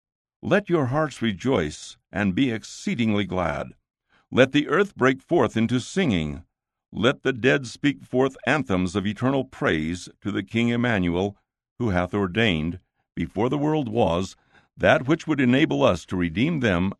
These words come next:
out of their prison, for the prisoners shall go free. Let us therefore, as a church and a people, and as Latter-day Saints, offer unto the Lord an offering in righteousness, and let us present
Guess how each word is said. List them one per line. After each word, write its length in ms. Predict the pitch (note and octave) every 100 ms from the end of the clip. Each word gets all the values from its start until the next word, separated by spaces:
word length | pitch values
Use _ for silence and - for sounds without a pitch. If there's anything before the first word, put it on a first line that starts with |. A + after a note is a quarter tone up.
| -
out 160 | E2+ A2
of 80 |
their 160 | G2 A2+
prison, 600 | - - C3+ E2 D2+ C#2+ _ _ _ _ _
for 100 | F#2
the 120 | F2+
prisoners 720 | E2+ - F#3 G2 F2+ F#2+ F#2 -
shall 380 | - E2 F#2 A2
go 240 | G2 A2
free. 540 | G#2 A2+ G#2 C2+ A#1+ A#1+ _ _ _ _ _ _ _ _ _ -
Let 220 | E3+ A#3+
us 220 | D#3 -
therefore, 640 | A2+ A#2+ F#2+ C#2 C2+ D#2+ -
as 220 | - F2+ B2
a 80 |
church 380 | E3+ - A#2 C#3+
and 220 | F#2+ C3+
a 40 | F#3
people, 500 | - G2 - G2 B2+ _ _ _
and 220 | E2 E2+
as 160 | E2+ D#2
Latter-day 480 | E2 A#2+ D#3 C3+ D3
Saints, 560 | C3 G#2+ E2 F#2 - - _ _ _
offer 340 | - F3 - D#3+
unto 220 | D3+ C#3
the 120 | C3
Lord 300 | A#2+ G2 G#2
an 120 | A2
offering 400 | G#2 G#2 A#2+ B2
in 160 | A#2+ A#2+
righteousness, 800 | G2+ F#2+ - F2 - D2 - - _ _ _ -
and 160 | B2 C#3
let 140 | G#3+
us 120 | B2
present 560 | - B2 G#2+ G2+ A2+ G2+